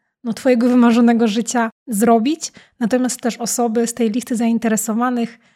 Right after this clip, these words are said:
z tych lekcji mailowych dostaną jako pierwsze informacje o przedsprzedaży mojego pierwszego kursu wideo, kursu online Własna Droga, w którym na podstawie właśnie mojej takiej autorskiej metody,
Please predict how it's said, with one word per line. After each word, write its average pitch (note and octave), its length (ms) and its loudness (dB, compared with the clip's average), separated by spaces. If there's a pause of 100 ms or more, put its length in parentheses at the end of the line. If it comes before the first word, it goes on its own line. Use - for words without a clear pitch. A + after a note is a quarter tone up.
z - 100 -14
tych G#3+ 120 -2
lekcji A#3+ 300 -2
mailowych A3+ 600 0 (340)
dostaną A#3 360 -2
jako A3+ 200 -4
pierwsze A#3 360 -6
informacje A3+ 720 -4
o A3 260 -2 (220)
przedsprzedaży A3+ 760 -4
mojego G#3+ 520 -2 (280)
pierwszego A#3+ 640 -2
kursu A#3 440 -4
wideo, A3+ 460 0
kursu A#3+ 380 -4
online A3+ 520 0 (260)
Własna A3 640 -2
Droga, A#3 500 0 (260)
w - 100 -20
którym A#3 380 0
na A#3 80 -2
podstawie A#3 520 -6
właśnie A3 420 -6
mojej A3 300 -2
takiej A#3 260 -6
autorskiej A3+ 540 -4
metody, A#3 560 0